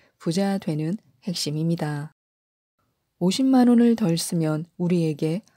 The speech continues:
어떤 일이 일어날까요? 부자로 보이려고 물건을 구매하고 겉모습을 꾸미는 삶에서 벗어나 진짜 부자가 되길 바랍니다. 돈이 생기는 족족 다 소비했던 내가 확실하게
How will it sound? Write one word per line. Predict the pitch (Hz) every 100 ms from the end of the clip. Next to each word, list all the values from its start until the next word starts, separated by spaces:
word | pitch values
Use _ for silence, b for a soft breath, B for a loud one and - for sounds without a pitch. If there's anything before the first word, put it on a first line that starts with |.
| _
어떤 | - 160 - 233 247
일이 | 220 202
일어날까요? | 170 170 156 147 147 160 170 143 - _ _ _ _ _ _
부자로 | 220 247 262 254
보이려고 | 196 185 180 165 160 170 - b b b
물건을 | 226 247 269 262
구매하고 | 247 180 175 165 143 156 147 - _ _ _
겉모습을 | - 151 185 220 208 214
꾸미는 | 208 208 196 196 190
삶에서 | 202 180 175 165 170
벗어나 | 165 156 156 185 196 139 _ _ _
진짜 | - 220 240 262 247 240
부자가 | - 165 160 151 170 160
되길 | 156 139 156 160 170
바랍니다. | 170 156 165 170 160 147 143 165 _ _ _ _ -
돈이 | 214 233 269
생기는 | 269 254 247 240 233
족족 | 208 160 - 160 185 - _ _ _
다 | - 156 170
소비했던 | - 220 214 185 170 175 160
내가 | 151 139 185 165 - _ _
확실하게 | - - 254 196 156 156 180